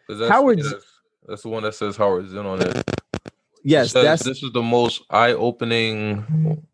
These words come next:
Speaker 1: I was just reading that. Where, where did it say that? Uh, sorry.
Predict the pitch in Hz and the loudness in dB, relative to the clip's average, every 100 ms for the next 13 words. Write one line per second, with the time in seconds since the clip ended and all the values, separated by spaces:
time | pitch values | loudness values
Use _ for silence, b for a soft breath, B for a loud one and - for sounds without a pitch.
0 | - 110 107 98 - 98 95 85 85 - | 0 2 2 -2 -2 -2 -2 -2 -4 -4
1 | 104 107 98 - 104 98 - 90 - - | -4 -2 -4 -4 -4 -4 -2 -2 -2 -4
2 | - _ b b b b b b - - | -6 _ b b b b b b -16 0
3 | 104 101 101 98 98 92 95 - 98 95 | 2 4 4 4 2 0 -4 -6 -6 -6
4 | 95 | -10